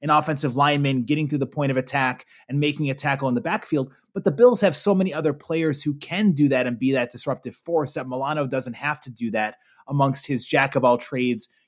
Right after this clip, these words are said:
utilities. He's great in pass coverage. He was a fifth round draft pick out of Boston College.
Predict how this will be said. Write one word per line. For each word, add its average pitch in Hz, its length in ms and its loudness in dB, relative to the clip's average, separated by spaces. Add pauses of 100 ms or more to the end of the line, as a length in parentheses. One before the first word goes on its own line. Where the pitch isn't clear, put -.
utilities. 135 640 0
He's 120 180 -2
great 135 280 -2
in 170 140 -2
pass 151 280 -2
coverage. 131 480 -2 (200)
He 156 100 0
was 131 140 2
a - 80 -6
fifth - 360 -4
round 160 280 2
draft 135 320 0
pick 135 160 -4
out 131 120 -2
of 123 140 -2
Boston 131 400 -2
College. 117 540 0